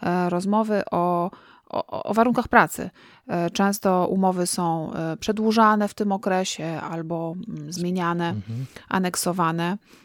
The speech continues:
Speaker 1: Jakieś tam, e, efekty pracy są podsumowywane, premie wypłacane. I dzisiaj chcielibyśmy porozmawiać o tym, w jaki sposób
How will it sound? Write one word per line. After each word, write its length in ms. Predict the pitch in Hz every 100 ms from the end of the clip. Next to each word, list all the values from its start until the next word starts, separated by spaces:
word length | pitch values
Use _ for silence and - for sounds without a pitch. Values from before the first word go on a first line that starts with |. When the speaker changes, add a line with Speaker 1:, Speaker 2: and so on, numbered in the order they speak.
| -
Speaker 1:
Jakieś 360 | 165 170 175 -
tam, 320 | 170 170 165
e, 360 | - 165 165
efekty 540 | 175 - 180 - 175 170
pracy 420 | - 175 175 165
są 180 | - 170
podsumowywane, 1120 | 185 - 202 196 190 190 185 185 180 170 170
premie 340 | - 175 170 156
wypłacane. 760 | 175 - 156 - 160 160 170 - - - - - -
I 240 | 220 214
dzisiaj 240 | 214 320 302
chcielibyśmy 440 | 285 254 247 240
porozmawiać 600 | 226 202 214 240 233 214
o 160 | - 214
tym, 340 | - 214 208 - -
w 60 | 220
jaki 200 | 294 294
sposób 680 | - 202 190 - 208 226